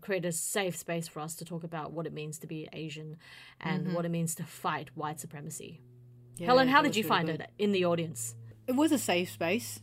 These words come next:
Speaker 2: to be honest. I think I, I see a lot of Asian faces, and what really surprised me was that there was a lot of white people as well.
Speaker 1: Okay.
Speaker 2: I even thought that your partner would say that, "Oh, no, I don't feel like," but I,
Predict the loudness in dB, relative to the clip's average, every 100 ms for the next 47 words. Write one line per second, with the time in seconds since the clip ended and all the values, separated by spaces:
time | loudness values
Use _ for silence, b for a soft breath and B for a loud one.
0 | -6 -2 0 2 0 -2 -6 0 0 0
1 | 0 2 2 0 0 0 2 2 0 0
2 | 0 -2 -2 -6 -4 -4 -4 -4 -4 -4
3 | -6 -4 -6 B -6 0 0 0 -6 -2
4 | 2 4 2 -2 0 2 2 0 0 0
5 | 0 0 0 2 0 0 0 0 0 -2
6 | -2 -2 -2 -4 -2 -2 -2 -4 _ _
7 | _ 0 4 8 8 8 6 4 4 2
8 | 2 2 2 -2 -2 -4 -2 -2 0 2
9 | 0 -2 -2 -2 -4 -4 -4 -2 -2 0
10 | 0 0